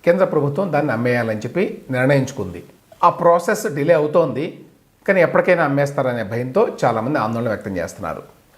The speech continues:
So, దాన్ని ఏ విధంగా రక్షించాలి అని చెప్పి రకరకాల సొల్యూషన్స్ కూడా ఆఫర్ చేస్తున్నారు చాలామంది. ఈ మధ్యనే బీజేపీ వారు నిన్ననే అనుకుంటాను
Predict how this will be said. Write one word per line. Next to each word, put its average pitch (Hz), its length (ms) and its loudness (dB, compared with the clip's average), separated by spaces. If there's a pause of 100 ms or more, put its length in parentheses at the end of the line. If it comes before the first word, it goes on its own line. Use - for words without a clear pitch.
(280)
So, 220 100 4
దాన్ని 175 240 4
ఏ 185 40 6
విధంగా 196 280 4
రక్షించాలి 147 560 0
అని 117 80 -6
చెప్పి 226 480 -10
రకరకాల 139 460 0
సొల్యూషన్స్ 127 520 -4
కూడా 156 180 2
ఆఫర్ 131 280 0
చేస్తున్నారు 98 440 -4
చాలామంది. 90 440 -8 (800)
ఈ 185 120 4
మధ్యనే 185 680 2 (200)
బీజేపీ 160 440 2
వారు 139 500 2 (240)
నిన్ననే 151 440 2
అనుకుంటాను 113 640 -2